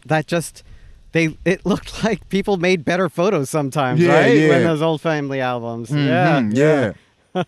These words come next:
Speaker 1: yeah. <laughs>
Speaker 2: Yeah, exactly.
Speaker 1: So what did you do out, when you left college?
Speaker 2: You know, work, ins and odd jobs, you know,
Speaker 1: Yeah.
Speaker 2: um, you know, worked at Citibank. Yeah, so survived.
Speaker 1: <laughs>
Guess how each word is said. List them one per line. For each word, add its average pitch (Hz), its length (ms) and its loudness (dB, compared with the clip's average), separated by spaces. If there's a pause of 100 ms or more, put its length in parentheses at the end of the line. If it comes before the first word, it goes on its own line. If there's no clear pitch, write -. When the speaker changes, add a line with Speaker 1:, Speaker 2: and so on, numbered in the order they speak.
Speaker 1:
yeah. 180 100 -4 (100)
<laughs> 220 140 -20
Speaker 2:
Yeah, 110 220 -4
exactly. 104 640 -6 (200)
Speaker 1:
So 214 400 -2 (420)
what 175 140 2
did 214 140 -2
you 220 60 -2
do 196 160 4
out, 170 220 2
when 160 180 0
you 156 160 2
left 180 200 2
college? 80 380 -4
Speaker 2:
You 190 140 -4
know, 208 120 2
work, 160 300 2 (300)
ins 180 240 0
and 156 100 2
odd 156 260 4
jobs, 151 680 2 (180)
you 143 160 0
know, 143 220 2
Speaker 1:
Yeah. 147 220 4
Speaker 2:
um, 135 380 0 (540)
you 156 140 2
know, 151 60 -2
worked 151 320 0
at 143 160 4
Citibank. 143 920 -2 (280)
Yeah, 160 400 2
so 135 400 0 (200)
survived. 170 720 2 (120)
Speaker 1:
<laughs> - 40 -20